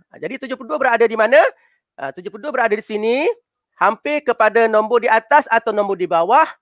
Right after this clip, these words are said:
Ya, murid-murid, hampir kepada nombor di atas. Jadi tujuh puluh dua, kedudukan tujuh puluh dua, manakah yang lebih hampir, tujuh puluh atau lapan puluh?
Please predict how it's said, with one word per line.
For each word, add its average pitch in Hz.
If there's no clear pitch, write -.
Ya, 196
murid-murid, 180
hampir 160
kepada 175
nombor 160
di 285
atas. 151
Jadi 160
tujuh 226
puluh 226
dua, 214
kedudukan 240
tujuh 247
puluh 226
dua, 233
manakah 247
yang 247
lebih 208
hampir, 214
tujuh 190
puluh 233
atau 202
lapan 180
puluh? 240